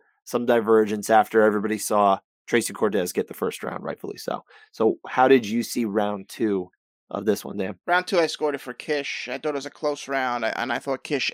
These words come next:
Speaker 2: edged, edged it with, uh, her striking to the legs and the body. The kicks, the body kicks were, uh, were pretty solid.
Speaker 1: Okay, yeah, I mean, I'm, I'm not really gonna fight you on it. I thought this was easily the closest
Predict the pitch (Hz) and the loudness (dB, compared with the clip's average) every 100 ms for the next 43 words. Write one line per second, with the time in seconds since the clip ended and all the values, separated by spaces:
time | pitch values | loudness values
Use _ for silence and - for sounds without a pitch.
0 | - 156 - - - _ 180 202 170 190 | 0 -2 -2 -18 -20 _ 0 0 0 -2
1 | - 156 156 156 - - - - _ _ | 0 2 4 4 -2 -20 -20 -20 _ _
2 | 131 139 139 135 131 - 156 151 143 135 | -2 0 0 -2 -2 0 0 0 -6 -4
3 | 127 131 135 131 120 113 127 120 120 104 | 0 0 0 -4 -8 0 2 2 0 -8
4 | - 143 - - - _ _ _ - 190 | -6 -6 -6 -12 -14 _ _ _ -8 -4
5 | 139 143 143 - - - 135 127 110 101 | -4 -4 -12 -14 -16 -14 -10 -8 -8 -10
6 | - _ - - - 113 - - 101 104 | -14 _ -18 -12 -10 -8 -6 -4 -4 -8
7 | _ _ - 196 208 185 175 160 165 175 | _ _ 0 2 6 6 8 6 4 4
8 | 185 185 - 180 180 160 160 156 151 120 | 2 2 2 4 4 6 6 4 2 -2
9 | - _ - 151 147 151 143 143 139 135 | -12 _ -4 -2 2 2 4 2 2 4
10 | 139 - 143 151 135 151 131 113 - - | 4 4 4 2 -2 0 0 0 -2 -2
11 | 170 165 147 131 113 - 127 135 147 151 | -2 2 2 2 0 2 2 2 -2 -4
12 | - | -6